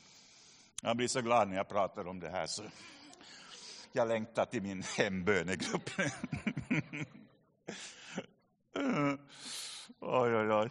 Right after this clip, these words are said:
Vi hade en så, en så, det är en så underbar kille. Han studerar på Aalto-universitetet och doktorerar i hur man magasinerar elkraft. Han är riktigt en toppkille.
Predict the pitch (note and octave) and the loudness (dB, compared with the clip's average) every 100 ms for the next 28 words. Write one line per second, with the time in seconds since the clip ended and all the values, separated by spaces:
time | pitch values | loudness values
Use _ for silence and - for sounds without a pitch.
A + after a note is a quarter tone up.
0 | - - - - - - - - - - | -4 -16 -14 -16 -18 -20 -18 -14 -12 -12
1 | - - D#3+ D#3 D#3 D#3 E3 - - D#3+ | -6 2 6 6 6 2 0 -2 0 2
2 | - D#3 D#3+ D#3 E3+ D#3 C3+ B2 A#2+ - | 4 4 6 4 4 4 4 6 6 6
3 | C#3+ A#2+ A2 C#3 B2+ - D3+ C#3+ C#3 B2+ | 4 6 4 4 2 2 4 6 8 6
4 | - A#2 - C3 A#2 - A2 A2 G2+ G#2 | 4 -2 2 4 4 4 2 2 4 4
5 | - A2 C3 G#2 - A2+ A#2 A2 C3 - | 2 4 4 4 0 -2 2 4 2 4
6 | D#3 D3 F3+ A2 A2 A2+ C3 A2+ A#2 - | 4 6 4 4 4 2 2 2 0 -2
7 | - C#3+ C3+ C3+ C3+ C3 D#3 G#2 A2 D3+ | 0 2 4 4 6 4 4 4 2 0
8 | C#3 F2+ - F#2 D#2+ - - A#2 A2 G2+ | 0 0 -4 -4 -4 -4 0 0 2 0
9 | G#2+ B2+ - G2+ F2+ F2+ F2+ - G#2+ - | 0 -2 -2 -6 -4 -4 -2 0 -2 -2
10 | - F#2+ E2 | 0 0 0